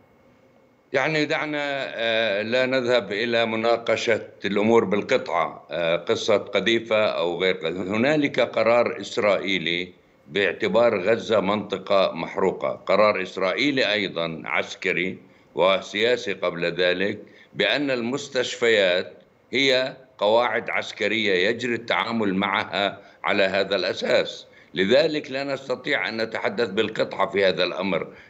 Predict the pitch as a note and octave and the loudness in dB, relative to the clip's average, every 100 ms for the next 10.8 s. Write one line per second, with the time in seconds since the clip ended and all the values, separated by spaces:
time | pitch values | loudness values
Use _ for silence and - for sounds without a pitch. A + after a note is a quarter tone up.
0 | - A2+ - B2+ C3 C#3 C#3 G2+ - - | 0 0 0 0 2 4 4 2 -4 -10
1 | - A2 A#2 A#2+ B2 G#2 - - - F#2 | -8 -4 -2 0 0 -4 -8 -20 -10 0
2 | C3+ B2+ C#3+ C#3 - C3+ B2+ D#3+ D3+ A#2+ | 0 0 -2 -4 -2 -2 -2 0 2 2
3 | F#2+ F2+ A2 A#2 B2 A#2 A2+ F#2 C3+ A#2+ | 0 -4 -2 0 0 2 0 0 0 0
4 | F#2 D2+ - - - A2+ A#2+ B2 B2+ A#2 | 0 -2 -10 -14 -2 0 2 -2 0 -2
5 | - A2 G2 - G#2 A#2+ A#2+ G2 E2+ G2 | 2 4 4 2 4 4 4 0 0 -2
6 | G2 B2 A#2+ - G#2+ G#2 G#2+ A#2 E2+ F#2+ | -2 0 -2 -2 2 4 4 2 0 0
7 | G#2 G#2+ G#2 - G2+ G2 F#2 G#2+ A2 - | 0 0 -4 -4 -4 -2 2 2 2 -6
8 | - - A#2 C3+ D3 C3+ A#2 C3+ B2+ A#2+ | -18 0 2 4 4 2 2 -2 0 0
9 | G#2+ A#2 C3+ B2 A#2+ B2 B2 A2+ A2 A#2 | 0 -2 -2 2 4 4 4 4 2 0
10 | G2+ G#2 - F#2 F2 E2 E2 | 0 -2 0 0 0 -2 -6